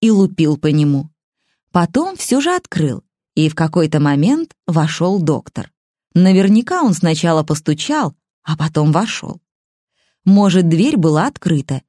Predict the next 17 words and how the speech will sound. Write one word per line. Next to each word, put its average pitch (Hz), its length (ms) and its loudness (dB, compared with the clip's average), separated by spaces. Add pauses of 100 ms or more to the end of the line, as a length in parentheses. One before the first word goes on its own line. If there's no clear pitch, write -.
(200)
и 185 140 2
тот, 185 400 -2
кто 180 200 -2
был 180 160 2
внутри, 156 640 0
сразу 247 500 -2
же 233 120 0
его 175 260 2
ударил. 156 480 -2 (520)
Или 196 260 0
не 220 160 2
сразу. 165 500 -8 (420)
Они 156 240 0
боролись? 185 580 -4 (920)
Таша 226 400 -4
перевела 165 520 0
дыхание. 139 600 -4